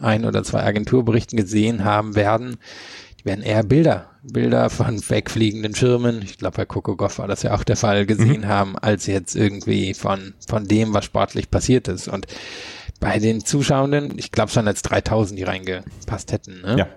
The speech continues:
Speaker 1: Ich würde sagen, bei Swiatek, gerade jetzt im Halbfinale, da, da war's voll. Und ansonsten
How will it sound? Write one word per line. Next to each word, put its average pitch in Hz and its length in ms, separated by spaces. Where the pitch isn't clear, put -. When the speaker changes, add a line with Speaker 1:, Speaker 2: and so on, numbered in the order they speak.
Speaker 1:
Ich - 240
würde 110 180
sagen, 107 220
bei 107 80
Swiatek, 123 760
gerade 107 280
jetzt - 120
im 101 120
Halbfinale, 117 680
da, 107 400
da 110 140
war's 110 160
voll. 139 400
Und 110 200
ansonsten 107 960